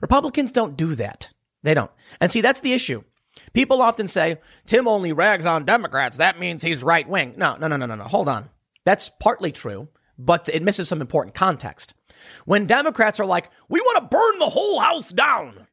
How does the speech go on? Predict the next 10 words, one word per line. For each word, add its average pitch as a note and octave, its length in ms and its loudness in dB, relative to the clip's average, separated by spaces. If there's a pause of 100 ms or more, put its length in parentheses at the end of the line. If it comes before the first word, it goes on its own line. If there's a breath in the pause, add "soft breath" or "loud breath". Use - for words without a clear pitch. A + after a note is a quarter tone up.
And F3 140 0
I'm B3 140 2
like, B3+ 240 0
"That's A3 380 0
a A#3+ 40 -6
terrible A3+ 400 2
idea." G#3+ 320 0
And E3+ 60 0
Republicans G3+ 480 -2
go, F#3 260 2